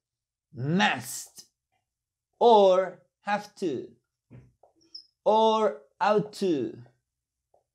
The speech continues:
Y si todo eso lo quiero decir en negación, pues simplemente le agrego el not. Contracciones.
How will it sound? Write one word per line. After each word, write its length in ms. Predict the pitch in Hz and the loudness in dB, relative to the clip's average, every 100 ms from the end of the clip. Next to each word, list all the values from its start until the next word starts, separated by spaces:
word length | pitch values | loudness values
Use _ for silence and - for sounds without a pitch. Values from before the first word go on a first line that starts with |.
| _ - - _ _ _ _ _ _ _ _ - | _ -20 -20 _ _ _ _ _ _ _ _ 0
Y 120 | 160 | 2
si 120 | 185 | 6
todo 200 | 233 240 | 8 8
eso 140 | 240 | 8
lo 120 | 226 214 | 4 4
quiero 180 | 220 | 2
decir 220 | 220 196 208 | 2 0 -2
en 60 | |
negación, 400 | 208 185 185 233 | -2 -2 -2 -4
pues 140 | 180 160 | -4 -6
simplemente 580 | 175 196 202 202 214 | -4 -2 0 2 2
le 100 | 180 | 0
agrego 500 | 151 139 175 160 185 | 0 0 0 4 4
el 460 | 185 185 180 180 180 | 6 4 4 6 6
not. 380 | 196 185 220 - - - _ _ _ _ _ _ _ _ _ - | 4 2 -4 -14 -20 -20 _ _ _ _ _ _ _ _ _ -4
Contracciones. 1040 | 214 214 220 196 254 262 214 139 - | 0 0 0 -2 0 0 0 -2 -6